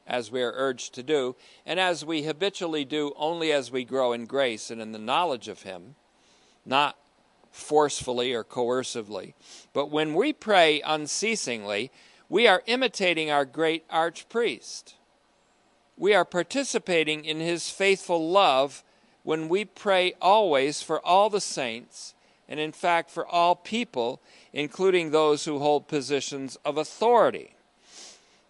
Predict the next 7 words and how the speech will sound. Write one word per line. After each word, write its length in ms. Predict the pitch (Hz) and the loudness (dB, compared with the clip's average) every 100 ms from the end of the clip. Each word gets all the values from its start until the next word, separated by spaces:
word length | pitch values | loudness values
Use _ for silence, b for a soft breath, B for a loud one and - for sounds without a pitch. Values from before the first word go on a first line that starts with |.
| _ - | _ 2
We 140 | 214 | 4
are 100 | 196 | 6
never 280 | 202 247 254 | 4 4 4
commanded 760 | - 214 202 208 208 170 131 143 | 2 0 2 2 2 2 -2 -4
to 80 | |
criticize, 1080 | - 208 190 165 - 104 95 98 131 - - _ 110 | -2 0 2 0 0 0 0 -2 -6 -8 -18 _ -8
malign, 880 | 127 135 156 175 131 104 117 147 | -4 0 2 2 0 -4 -8 -14